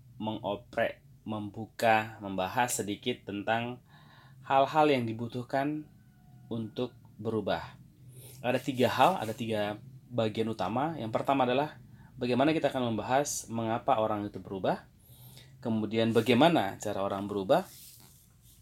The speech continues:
Dan yang terakhir, butuh berapa lama orang untuk bisa berubah. Nah, dalam waktu beberapa menit ke depan, saya akan mengupas tiga hal ini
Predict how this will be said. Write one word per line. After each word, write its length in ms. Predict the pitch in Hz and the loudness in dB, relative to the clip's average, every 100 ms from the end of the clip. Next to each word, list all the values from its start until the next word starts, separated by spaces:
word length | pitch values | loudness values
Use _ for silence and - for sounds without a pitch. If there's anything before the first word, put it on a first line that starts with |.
| - | -10
Dan 240 | 107 107 | -4 -2
yang 120 | 107 104 | -4 0
terakhir, 480 | 107 - 147 151 156 - - - - - | 0 2 2 2 0 -12 -20 -20 -20 -12
butuh 480 | 123 120 - 143 139 - - | -2 -2 2 2 2 -8 -10
berapa 320 | 113 120 117 127 | 2 6 8 8
lama 480 | 147 131 104 98 - _ - | 6 6 2 -2 -12 _ -2
orang 400 | 107 107 107 110 | 2 4 4 0
untuk 320 | 110 104 - | -6 -8 -8
bisa 320 | 113 107 104 98 | -2 2 2 0
berubah. 400 | 104 101 95 82 - _ _ _ - - - - - - - | -2 0 0 -2 -12 _ _ _ -20 -20 -20 -20 -20 -20 -10
Nah, 160 | 110 104 | -6 0
dalam 480 | 110 110 113 110 110 - - | 6 6 4 -2 -10 -16 -6
waktu 380 | 110 - - 113 110 110 113 117 - 113 | -6 -6 -6 0 0 0 -6 -14 -14 -4
beberapa 320 | 110 110 110 | -2 0 0
menit 160 | 113 | 0
ke 80 | - | 0
depan, 320 | 107 135 139 | 0 2 0
saya 160 | 151 110 | 0 -2
akan 240 | 113 107 | -2 -4
mengupas 400 | 107 104 120 - | -4 -2 -2 -4
tiga 240 | - 117 110 | -6 -6 -2
hal 160 | 113 | 0
ini 320 | 101 120 185 | 0 2 0